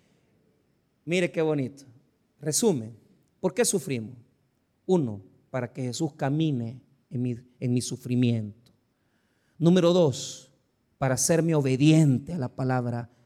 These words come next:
de Jesús. Número tres, para dar gloria a Dios a los incrédulos. Amén. Y cuarto, para salvarte a ti también. Y para que tú creas que Dios es grande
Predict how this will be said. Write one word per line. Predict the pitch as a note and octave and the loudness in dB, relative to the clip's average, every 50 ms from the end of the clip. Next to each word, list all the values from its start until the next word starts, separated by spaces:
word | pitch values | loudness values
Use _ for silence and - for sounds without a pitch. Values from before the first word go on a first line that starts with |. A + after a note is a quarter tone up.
| _ _ - | _ _ -10
de | A#2 G#2+ | -10 -8
Jesús. | A2 G#2+ - - - C3 A#2 G2+ - - - - - - - _ _ _ _ _ _ _ _ _ _ _ _ _ _ _ - | -8 -8 -8 -8 -10 -10 -14 -16 -18 -20 -20 -20 -20 -20 -20 _ _ _ _ _ _ _ _ _ _ _ _ _ _ _ -2
Número | - D#3 F3 F#3+ G3 G#3 F#3+ F3 F3 - | 4 6 8 8 8 6 4 2 0 0
tres, | G#3 G#3 G#3 F3+ - - - - - - - - - _ - | 2 2 2 4 4 2 2 4 2 2 0 -2 -4 _ -2
para | - D3+ D3 C#3+ | 0 2 2 4
dar | D#3+ F#3 G3+ E3 D3 | 2 2 2 0 2
gloria | E3 G#3+ A#3 C4 C#4+ C#4 C#4 C4+ A#3+ | 4 6 8 10 10 8 8 6 4
a | A#3 | 4
Dios | A#3+ C#4+ D#4 E4 D#4+ D#4 - - - - _ _ _ _ - | 6 8 8 8 8 6 2 0 -2 -10 _ _ _ _ -6
a | - D3 | 0 2
los | D3+ D#3 D3+ | 4 4 4
incrédulos. | D3+ C#3+ C#3 C#3+ C#3 D#3 C#3+ B2+ G#2+ F2+ F2 E2+ - - - - - - - _ _ _ _ _ _ _ | 4 2 0 -2 -6 -6 -6 -6 -6 -10 -14 -16 -20 -20 -20 -20 -20 -20 -20 _ _ _ _ _ _ _
Amén. | - C3+ C3+ D#3 C4+ E4 F#4 - - - - - _ _ _ _ _ _ _ _ - | -2 0 4 4 4 4 2 0 -6 -18 -20 -20 _ _ _ _ _ _ _ _ 2
Y | A#3+ G#3+ | 2 2
cuarto, | G#3+ - A3+ C4+ D4+ E4 D#4+ D#4+ - C#4 C4+ C#4 - - - - - _ _ _ _ _ _ _ - _ _ _ | 2 6 4 6 8 6 6 4 4 4 4 4 2 -4 -16 -20 -20 _ _ _ _ _ _ _ -20 _ _ _
para | - C3+ B2+ A#2+ A2+ | -2 -2 0 0 0
salvarte | - - A#2+ A#2+ A2+ G#2+ C3+ D#3 G3 G#3+ - - - A3 A#3 G#3+ - _ _ - | -2 -4 -6 -6 -4 -2 0 0 0 0 -2 -6 -10 -10 -10 -10 -12 _ _ -16
a | D3+ D3+ | -16 -16
ti | - _ - E3+ D3+ | -14 _ -4 -4 -4
también. | C#3 C#3 - B2 A#2+ A#2+ A#2+ B2+ A#2+ A2+ A2 _ _ _ _ _ _ _ _ _ - | -4 -4 -6 -6 -6 -4 -6 -6 -6 -8 -10 _ _ _ _ _ _ _ _ _ -8
Y | - C#3+ | -8 -6
para | C#3 D3+ C3 A#2+ A#2 - | -4 -2 -2 -2 -2 -4
que | C3 C3 | -8 -8
tú | - - E3+ C#3 - | -4 -4 -4 -4 -2
creas | G3 G3 F#3+ D3+ A#2+ B2 - - - - _ _ _ _ _ _ _ _ | -2 -2 -2 -2 -4 -8 -10 -12 -14 -14 _ _ _ _ _ _ _ _
que | - C3 A#2 | -4 -4 0
Dios | A#2+ C3+ C#3+ C#3 C#3 - - | 2 4 2 2 2 -4 -8
es | - C3 G#2 - - - | -6 -4 -4 -6 -6 -6
grande | - C#3 C3+ A#2 A#2 G#2+ G#2 F#2+ F#2 F2+ D#2+ - | -2 -2 -2 -2 -2 -6 -8 -10 -14 -16 -18 -20